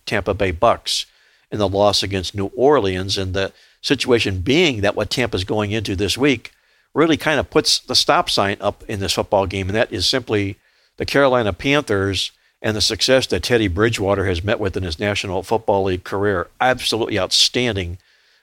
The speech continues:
Uh, thirty-three and eleven to the spread overall, but he's terrific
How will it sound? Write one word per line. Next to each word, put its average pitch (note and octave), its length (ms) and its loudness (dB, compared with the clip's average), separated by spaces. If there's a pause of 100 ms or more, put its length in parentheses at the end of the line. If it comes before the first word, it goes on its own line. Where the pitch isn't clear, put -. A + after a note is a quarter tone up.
Uh, F2+ 260 2
thirty-three G#2+ 480 -2
and G2 80 -4
eleven G2+ 320 0
to F#2 80 -2
the F2 100 -4
spread A2 260 0
overall, G2 520 2
but F#2+ 160 -2
he's G2 160 -4
terrific A2+ 560 0